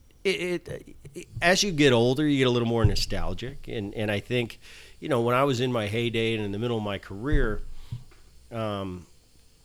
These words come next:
I think it's just second nature. All of us are kinda selfish to a certain degree, and I, and I think when I was in the middle of my career, I had more things to think about. It's like, no, I get, you know, I gotta do good, I gotta do good, I gotta earn,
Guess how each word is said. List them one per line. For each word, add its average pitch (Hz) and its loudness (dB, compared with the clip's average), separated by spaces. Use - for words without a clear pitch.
I 143 -6
think 139 0
it's 117 -2
just 120 0
second 107 -2
nature. 123 -4
All 170 4
of 135 0
us 120 -2
are 110 -6
kinda 117 -4
selfish 117 -6
to 107 -8
a 98 -8
certain 95 -8
degree, 113 -2
and 98 -2
I, 95 -6
and 104 -6
I 98 -2
think - -4
when 113 -2
I 110 -2
was 101 -4
in 107 -4
the 107 -4
middle 107 -4
of 95 -4
my 95 -6
career, 135 -4
I 107 0
had 101 -4
more 104 -4
things 92 -10
to - -18
think 123 -8
about. 82 -14
It's 78 -16
like, 82 -16
no, 95 -8
I 82 -16
get, 82 -18
you 92 -12
know, 87 -12
I 80 -14
gotta 82 -16
do 76 -18
good, 104 -4
I 85 -12
gotta 82 -14
do 85 -16
good, 110 -8
I 104 -8
gotta 87 -12
earn, 85 -14